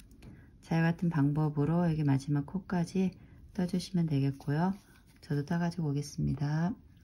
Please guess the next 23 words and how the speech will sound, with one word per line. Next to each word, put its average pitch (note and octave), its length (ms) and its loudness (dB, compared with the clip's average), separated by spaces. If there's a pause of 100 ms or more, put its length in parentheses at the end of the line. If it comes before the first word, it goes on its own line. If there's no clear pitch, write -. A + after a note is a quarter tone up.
네, F#3+ 140 4
저는 F#3 220 2
끝까지 G#3+ 420 0
다 D#3+ 220 0
떠서 G3+ 320 0
돌아왔고요. E3+ 800 0 (420)
여러분들도 D#3+ 580 2
다 D3 180 2
떠주셨으면 D#3 840 0
빼뜨기로 G3 440 2
마무리하도록 D#3 540 2
하겠습니다. E3+ 840 0
빼뜨기는 G3 840 4 (580)
우리 E3 100 2
여기 D#3+ 180 4
처음 G3+ 260 2
세 G#3+ 140 0
코 G#3+ 160 0
모아 E3+ 280 4
떠준 F#3+ 460 2 (720)
얘는 D#3+ 360 4
스킵을 G3+ 420 0
해주시고 F#3+ 800 2